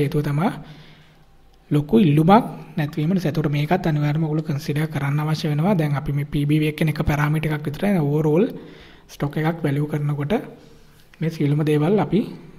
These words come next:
අනිවාර්යයෙන්ම බලන්න ඕනේ. ඒ වගේම පී බී වී එක ඩිවිඩන්ඩ් ඩීල් කියන්නේ පැරාමීටර්ස් දෙකක් පමණයි. මේක හැමතිස්සෙම මම කියලා දෙනවා. මේක ඉනිෂියල් ෆිල්ටරේෂන් එකට පමණයි අපි භාවිතා කරන්නේ. නමුත් ඩෙප්ත් ඇනලිසිස් එකක් කරන්න ඔයගොල්ලෝ නොලෙජ් එක මගේ වෙබ්සයිට් එකට ගිහිල්ලා ඔයගොල්ලන්ට කැමති නම් ඒ කෝසස් පර්චේස්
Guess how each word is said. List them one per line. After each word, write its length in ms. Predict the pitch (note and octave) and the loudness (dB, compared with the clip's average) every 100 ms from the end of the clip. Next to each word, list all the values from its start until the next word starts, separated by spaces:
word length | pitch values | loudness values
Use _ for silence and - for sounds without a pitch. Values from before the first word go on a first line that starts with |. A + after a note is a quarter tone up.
| - | -6
අනිවාර්යයෙන්ම 460 | D3 C#3+ C#3+ D#3 D3 | -4 -2 0 0 0
බලන්න 280 | C3+ C3+ C#3 C#3 | 0 -2 -2 -2
ඕනේ. 180 | F#3 C4+ | -2 -2
ඒ 60 | D#3 | -4
වගේම 200 | C#3+ D#3+ D#3 | -2 -4 -2
පී 120 | C#3+ C#3 | -2 0
බී 100 | C#3 | -2
වී 60 | |
එක 80 | D3+ | 0
ඩිවිඩන්ඩ් 360 | D3+ C#3 D3 C#3 | -2 -2 -2 -2
ඩීල් 160 | C#3 C#3 | -4 -6
කියන්නේ 280 | C#3 F#3+ B3 - | -2 0 -2 -4
පැරාමීටර්ස් 460 | C#3+ C#3 D3 D3+ D#3 | -4 -2 -2 -4 -6
දෙකක් 260 | C#3 C#3 - | -6 -6 -6
පමණයි. 280 | C#3+ D3+ F#3 | -4 0 0
මේක 120 | D#3 F3+ D#3 | 2 2 2
හැමතිස්සෙම 380 | C#3+ D3+ D#3 D#3+ | 0 -2 0 0
මම 120 | D#3 D#3 | 0 0
කියලා 160 | D3 | 0
දෙනවා. 160 | F#3 F#3+ | 0 2
මේක 100 | F3 | 2
ඉනිෂියල් 300 | D3+ D#3 E3+ | 2 2 2
ෆිල්ටරේෂන් 540 | D#3 D3 D3+ D3 D#3 D#3+ | 2 0 0 0 0 2
එකට 180 | E3 D3+ | 0 0
පමණයි 260 | C#3+ D3 D#3 | -2 -2 -2
අපි 80 | E3 C#3+ | -2 -2
භාවිතා 340 | C3 C#3+ C#3 | -4 -4 -6
කරන්නේ. 320 | C#3+ D3+ G3+ - - - - - - - | -4 -2 -4 -4 -12 -20 -20 -20 -20 -4
නමුත් 180 | D#3+ E3 | 0 2
ඩෙප්ත් 240 | D3+ D3+ F3+ | 0 2 2
ඇනලිසිස් 360 | E3+ E3+ E3+ E3 | 4 2 2 0
එකක් 100 | E3 | 0
කරන්න 220 | D#3+ F#3 | 0 0
ඔයගොල්ලෝ 240 | E3+ E3+ E3 | 2 2 2
නොලෙජ් 340 | D3 C#3+ C#3 | 0 0 -2
එක 80 | D3 G#3+ - - - | -2 -4 -4 -14 -10
මගේ 180 | D3+ D3 | -2 0
වෙබ්සයිට් 360 | C3+ - C#3+ C3+ | -2 -4 -4 -2
එකට 180 | D3 D3 | -4 -2
ගිහිල්ලා 400 | C#3+ C#3+ C#3+ A#3+ - - | -4 -4 -4 -6 -8 -8
ඔයගොල්ලන්ට 260 | F3 E3+ D#3 | -2 0 0
කැමති 260 | D3 D3 D3+ | 0 2 2
නම් 160 | F#3+ C4 - - C3+ | 2 0 -4 -6 -2
ඒ 80 | D#3+ F#3 - | -2 -4 -4
කෝසස් 300 | D3+ C#3+ D3 - | -4 -4 -4 -4
පර්චේස් 280 | C#3 C#3+ | -6 -6